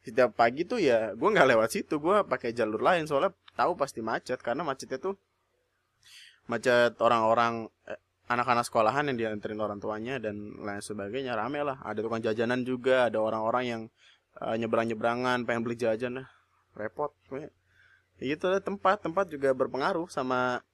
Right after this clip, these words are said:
kemacetan. Kayak pasar gitu, terus, eh,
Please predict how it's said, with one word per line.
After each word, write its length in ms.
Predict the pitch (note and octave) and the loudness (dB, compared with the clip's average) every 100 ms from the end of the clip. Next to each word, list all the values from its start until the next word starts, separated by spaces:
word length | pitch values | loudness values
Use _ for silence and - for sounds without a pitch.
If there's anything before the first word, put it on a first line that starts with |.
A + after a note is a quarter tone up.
| _ _ _ _ B2+ | _ _ _ _ -4
kemacetan. 560 | A#2 B2 D3 C3+ B2 - _ _ _ _ _ _ _ | -2 -4 -4 -6 -6 -14 _ _ _ _ _ _ _
Kayak 240 | G3 F#3+ - | -4 -2 -2
pasar 1040 | G2 G2 - A#2 G#2+ G#2+ G#2+ G#2+ G#2+ G#2 G#2 | -2 -2 -6 -4 -2 -2 -4 -4 -6 -8 -14
gitu, 240 | G#2 G#2+ | -10 -10
terus, 560 | C3 C#3 C3 - - - _ | -4 -4 -4 -10 -12 -16 _
eh, 560 | A2 G#2+ G#2+ A2 G#2+ | -2 -2 0 0 -2